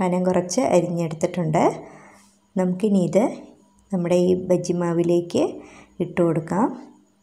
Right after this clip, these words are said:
ഇട്ട് കൊടുത്തതിന് ശേഷം നമുക്ക് ചീനച്ചട്ടി അടുപ്പിൽ വെച്ച് ചൂടാവുന്ന സമയത്ത് എണ്ണ ഒഴിച്ച് കൊടുക്കാം. എണ്ണ നല്ലപോലെ ചൂടാവുന്ന സമയത്ത് നമ്മൾ ഈ വാഴയ്ക്ക ഈ മാവിൽ മുക്കിയിട്ട്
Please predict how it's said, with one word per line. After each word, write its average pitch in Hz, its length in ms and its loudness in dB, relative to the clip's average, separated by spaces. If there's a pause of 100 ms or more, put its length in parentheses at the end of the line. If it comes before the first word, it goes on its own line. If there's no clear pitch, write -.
(1080)
ഇട്ട് - 160 -2
കൊടുത്തതിന് 180 460 2
ശേഷം 175 400 0
നമുക്ക് 208 320 0 (360)
ചീനച്ചട്ടി 180 580 0
അടുപ്പിൽ 180 300 0
വെച്ച് 175 300 0 (500)
ചൂടാവുന്ന 175 440 2
സമയത്ത് 175 460 -2
എണ്ണ 175 300 0
ഒഴിച്ച് 165 300 0
കൊടുക്കാം. 165 520 -2 (340)
എണ്ണ 180 320 2
നല്ലപോലെ 185 720 2
ചൂടാവുന്ന 180 580 0
സമയത്ത് 175 580 0 (420)
നമ്മൾ 180 260 2
ഈ 185 100 6
വാഴയ്ക്ക 165 480 2
ഈ 190 140 2
മാവിൽ 170 460 0
മുക്കിയിട്ട് 170 580 0